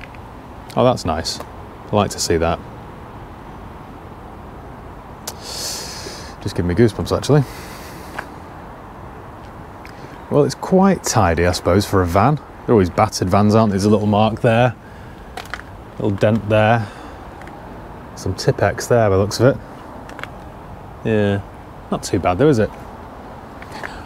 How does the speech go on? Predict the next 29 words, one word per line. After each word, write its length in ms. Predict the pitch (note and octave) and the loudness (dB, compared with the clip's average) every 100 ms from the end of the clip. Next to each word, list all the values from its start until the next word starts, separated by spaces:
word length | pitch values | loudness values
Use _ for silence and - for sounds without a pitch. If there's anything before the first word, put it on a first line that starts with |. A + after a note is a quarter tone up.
| - | 0
On 80 | C3 | 4
the 80 | A#2 | 6
back, 200 | C3 A#2 | 6 4
we've 180 | C3 B2 | 6 6
got 260 | A#2+ B2 - | 6 6 6
a 560 | C#3 A#2 G#2+ F#2+ F2 - - - - - - | 6 6 4 4 2 -4 -12 -14 -14 -12 2
Goodyear 480 | A#2+ B2+ A#2+ D3+ G3+ - - | 6 8 8 8 6 -2 -4
that 80 | A2+ | 0
looks 220 | A#2+ - | 0 -2
quite 480 | - - C3+ B2 A#2 | -8 2 4 4 4
old. 400 | F#2+ F2+ C#3+ - - - - - - - - | 4 6 4 2 -14 -14 -14 -16 -16 -16 -10
And 100 | G2+ | -4
there's 60 | F#2+ | 0
about 280 | F#2+ G#2+ - - | 4 4 2 -8
three 420 | - - A#2 A2+ G#2 | -14 -2 6 8 8
mil 140 | G2 | 6
of 120 | F#2+ | 2
tread 260 | - A#2+ G2 | 2 2 4
remaining 320 | F#2 F2+ F2+ | 4 4 4
there, 240 | G2 C#3 C3+ | 4 4 2
so 120 | A2 | 0
not 220 | A#2+ G#2+ | 0 2
great. 540 | G#2+ G#2 C#3 D#3+ - - - - - - - - - - - - - - - - - - - - - - - - - - - - - - - - - - - - - - - - - | 2 4 4 0 -8 -12 -16 -18 -18 -18 -16 -16 -16 -16 -16 -16 -16 -16 -16 -16 -16 -16 -16 -14 -14 -16 -16 -16 -14 -14 -16 -18 -16 -16 -14 -14 -16 -16 -16 -14 -14 -14 -14 -8 -2
Got 140 | G#2+ | 4
a 20 | |
Delinte 480 | A2 C3 C#3 - A2+ | 6 8 8 6 4
here 240 | G#2+ D3 | 8 8
with 120 | D#3 A2+ | 6 6
about 680 | A2+ A2 A2 - - - | 4 4 0 -4 -4 -4